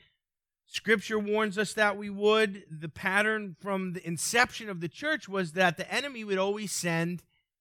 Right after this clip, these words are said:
tares among the wheat to disrupt, to, to twist doctrine, to bring division, to destroy the capacity for unity. So how many understand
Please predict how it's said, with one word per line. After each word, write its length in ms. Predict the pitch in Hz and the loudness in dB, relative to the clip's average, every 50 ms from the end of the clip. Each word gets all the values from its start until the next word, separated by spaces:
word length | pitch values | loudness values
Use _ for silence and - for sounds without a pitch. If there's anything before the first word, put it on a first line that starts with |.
| _ _ _ _ - | _ _ _ _ -4
tares 560 | - - 220 202 180 170 170 180 180 165 175 | 0 2 4 4 4 4 4 2 0 -2 -4
among 540 | 165 160 160 160 160 165 175 185 196 208 202 | -6 -4 0 2 2 4 4 2 0 -2 -4
the 100 | 208 185 | -4 -4
wheat 400 | 156 160 165 170 185 214 190 _ _ _ _ _ _ _ _ _ _ _ _ | -2 0 0 0 0 0 -4 _ _ _ _ _ _ _ _ _ _ _ _
to 60 | _ 147 135 | _ _ _
disrupt, 800 | 151 156 - - 135 143 165 175 180 208 220 - _ _ - 151 _ _ _ | -8 -6 -6 -6 -4 4 8 8 8 8 6 2 _ _ -20 -20 _ _ _
to, 120 | 160 147 131 | -12 -12 -12
to 180 | _ - 147 | _ -14 -14
twist 500 | 127 _ - - 196 208 202 - - _ | -14 _ -14 -6 -4 -4 -4 -4 -10 _
doctrine, 600 | - 190 180 180 196 202 - - 208 214 214 214 190 | 2 4 6 8 6 6 4 -6 -8 -8 -8 -8 -8
to 120 | - 170 | -10 -10
bring 280 | 139 135 175 185 190 185 | -6 -2 -2 -2 -2 -2
division, 720 | 151 165 139 127 135 185 196 196 165 185 214 214 214 220 208 _ _ _ _ _ _ _ _ _ | -2 -4 -6 0 6 6 6 6 6 0 -2 -4 -4 -6 -12 _ _ _ _ _ _ _ _ _
to 60 | _ 151 | _ _
destroy 440 | 165 156 - - - 190 196 196 | -8 -8 -8 -4 2 4 4 6
the 80 | 196 196 | 4 2
capacity 600 | - 180 - - 190 185 190 190 - 185 190 196 | 0 -4 -4 0 4 4 4 4 2 -2 -6 -10
for 140 | 175 - 170 | -8 -8 -8
unity. 500 | 170 156 170 190 202 208 220 208 220 202 | -8 -6 -4 -4 -2 -2 -2 -2 -2 -6
So 320 | - - 202 196 196 185 - _ _ _ _ _ _ _ _ _ _ _ | 0 4 6 6 6 4 0 _ _ _ _ _ _ _ _ _ _ _
how 100 | - 269 | -6 -4
many 160 | 330 370 349 311 | -4 -2 -2 0
understand 640 | 277 269 220 - - 240 233 226 214 208 190 175 | 0 0 -2 -2 -2 2 4 4 6 4 4 0